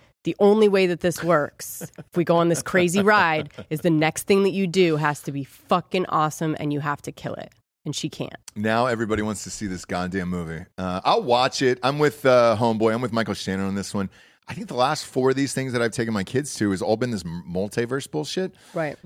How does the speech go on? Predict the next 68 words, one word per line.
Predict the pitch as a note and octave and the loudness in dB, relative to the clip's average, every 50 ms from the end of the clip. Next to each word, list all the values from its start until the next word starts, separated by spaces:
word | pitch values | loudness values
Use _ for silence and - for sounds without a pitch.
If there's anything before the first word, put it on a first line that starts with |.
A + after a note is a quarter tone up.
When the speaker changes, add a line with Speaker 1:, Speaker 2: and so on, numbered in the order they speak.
| D#3 | -6
Speaker 2:
'Cause | - C#3 C3+ C3 | -4 -2 -2 -2
you, | D#3 F3+ - - | -4 -6 -4 -4
you | D#3 D3 | -4 -2
just, | D3 - E3+ - - - _ _ _ _ _ _ - | 0 0 -2 -2 -2 -6 _ _ _ _ _ _ 2
there's | D3 E3 D3 C3 | 2 2 4 4
that | E3 E3 D#3 | 2 2 2
nostalgia | C3+ B2+ - - - D#3+ D#3+ F3+ F3+ D3 D3+ D#3+ - | 0 -4 -2 0 2 2 2 2 2 2 2 0 2
element | B2+ B2 B2+ B2 A#2 A2+ A2+ A2+ G#2 | 2 2 2 2 2 2 0 0 0
where | G#2+ A2 | 0 0
you | A2 G#2+ | 0 0
just | A2+ A2+ - C#3+ | -2 -4 -4 -4
wanna | C#3 A#2+ | -4 -4
see | G#2 - - - A2+ A2+ | -4 -6 -6 -6 -6 -6
the, | G#2 F#2+ G#2 G#2 G2+ G2 F#2 | -4 -2 0 0 0 -2 -4
the | F#2+ | -8
people | F2+ - - A2+ G2 G2+ G#2+ | -12 -10 -8 -8 -6 -4 -4
that | G2 F#2 D#2+ | -4 -4 -6
you | F2+ | -6
used | F2+ G2 F#2+ - | -8 -8 -8 -6
to | - F2 | -4 0
like. | G2+ A#2 A#2 A#2 - - - - - - _ | 2 2 2 0 -2 -8 -20 -20 -20 -20 _
'Cause | - A#2+ C#3 | -8 -4 0
Michael | F3+ G#3 - F#3+ D#3+ | 0 0 0 -2 -4
Keaton's | - - D#3+ C3 A#2+ G2 | -4 -4 -6 -4 -4 -2
in | G#2 G2+ | -2 0
this | F#2+ F2+ - - | -2 -2 -2 -4
one | F#2+ F2 | -4 -4
as | D#2 | -4
Batman. | D2+ E2+ D2+ - - B1+ - - _ _ _ _ _ _ _ _ - | -4 -6 -6 -6 -10 -16 -20 -20 _ _ _ _ _ _ _ _ -8
Uh, | F#3 F#3 F#2 F3 | -4 0 2 2
Speaker 1:
Oh, | E3 D#3+ | 4 4
Speaker 2:
so | C#3+ | 4
Speaker 1:
yeah, | B2 A#2 | 2 2
Speaker 2:
is | G2 | 2
Ben | F#2+ A2+ G#2 G#2+ | 0 0 2 2
Speaker 1:
that's | A2+ B2+ B2 - | 2 0 0 2
Speaker 2:
Affleck | |
Speaker 1:
right. | C3+ B2+ A#2+ - B2+ | 0 0 0 0 -4
Speaker 2:
as | G#2 F#2 | -4 -2
Batman. | A2 A#2 A2 A2 G#2 G#2 G2 G2+ G2 G2 G2 F#2 _ - | 0 0 0 0 -2 -2 -2 -2 0 -2 -4 -4 _ -10
Speaker 1:
That's | E3+ D#3+ - - - | -12 -12 -12 -12 -14
right. | - G#2+ - F#2 | -14 -10 -8 -6
Speaker 2:
Um, | F#2+ G2 F#2+ F#2 G2 - | -4 -4 -4 -4 -6 -6
I | G2+ F#2 | -8 -10
think | - - - C#3+ C3+ C3 C3+ A2 - - - - - _ _ _ _ _ _ - | -8 -8 -8 -6 -6 -6 -8 -10 -14 -18 -20 -20 -20 _ _ _ _ _ _ -6
Speaker 1:
Wait, | E3 D3+ - | -4 -4 -4
there's | E3 D#3 - | -6 -6 -6
a | D#3+ | -6
bunch | D#3 E3 D#3+ D3+ - | -6 -6 -8 -10 -12
of | D#3+ D#3 | -14 -16
Batmans? | D#3 D#3 D#3 - F#3+ G3 G#3+ A3+ A3+ - _ _ _ _ _ - - _ - | -16 -16 -16 -14 -12 -12 -12 -12 -14 -16 _ _ _ _ _ -20 -18 _ -8
Speaker 2:
Y-, | A2 A#2+ - - A2 | -8 -8 -8 -4 0
well, | A#2 C3 B2+ | 2 2 4
you're | B2 C3 C3 | 4 2 2
in | B2 | 0
a | A2+ | 2
multiverse. | A#2+ C3 C3+ - - F2+ D#2 C#2+ D2 D2 - - | 0 0 0 0 -2 -4 -4 -6 -8 -12 -10 -8
You | A2+ G#2+ | -8 -8
can | - A2+ G#2 | -6 -4 -2
Speaker 1:
I | F#3 | -2
Speaker 2:
just | F#3 - - | -2 -2 -2
Speaker 1:
can't. | E3+ D3 B2+ | -2 -2 -4
Speaker 2:
keep | A#2+ - | -4 -6
time | - - A2+ A2+ | -6 -6 -2 0
Speaker 1:
No, | F#3+ E3+ | 0 2
I | E3+ | 2
Speaker 2:
hopping. | B2+ B2 F3 C#3+ | 0 0 0 -2
Speaker 1:
can't. | C3+ C#3 C#3 | -2 -4 -6